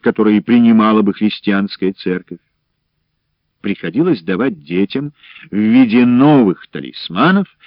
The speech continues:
непонятные, странно звучащие греческие или еврейские имена. Да и взрослых при крещении переименовывать.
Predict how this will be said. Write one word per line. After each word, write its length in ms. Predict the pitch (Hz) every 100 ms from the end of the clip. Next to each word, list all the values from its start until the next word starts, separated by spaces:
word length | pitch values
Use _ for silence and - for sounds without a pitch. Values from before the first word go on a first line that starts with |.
| - - -
непонятные, 1000 | 175 - 90 82 170 202 - 175 170 160
странно 640 | - - 120 175 190 175
звучащие 760 | 104 85 - 110 143 - 123 98
греческие 960 | 101 104 131 143 156 - - 156 156 - - -
или 180 | 170
еврейские 760 | 139 101 82 85 98 - 135 131
имена. 340 | 82 64 64 64 _ _ _ _ _ _ _ -
Да 140 | 127
и 100 | 196
взрослых 720 | 180 165 208 190 - 185 175 - - -
при 140 | 151
крещении 760 | 147 170 - - 175 139 123 110
переименовывать. 1080 | - 131 131 131 143 127 87 73 62 _